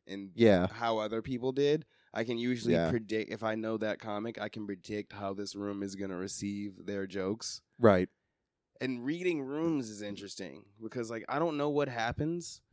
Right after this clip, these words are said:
Speaker 1: but you can definitely, like, reading a room is a thing. You can, like, look at a group of people and be like, "Oh, shit."
Speaker 2: Yeah.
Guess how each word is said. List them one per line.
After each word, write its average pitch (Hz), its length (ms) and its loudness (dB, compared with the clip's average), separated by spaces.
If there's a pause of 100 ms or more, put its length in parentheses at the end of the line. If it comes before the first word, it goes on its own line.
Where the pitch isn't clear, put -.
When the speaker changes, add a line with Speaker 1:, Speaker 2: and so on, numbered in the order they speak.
(500)
Speaker 1:
but 113 100 4
you 165 100 8
can 185 160 2
definitely, 143 680 2
like, 110 280 -2
reading 147 300 4
a 143 60 0
room 139 240 2
is 127 120 2
a 127 60 4
thing. 143 220 2
You 113 120 2
can, 113 180 -2
like, 110 240 -4
look 123 220 2
at 120 140 4
a 113 40 0
group 107 180 -4
of 104 80 -6
people 110 320 -4
and 101 100 -8
be 101 80 -4
like, 98 260 -8 (160)
"Oh, 117 240 -12
shit." - 460 -8 (760)
Speaker 2:
Yeah. 95 240 6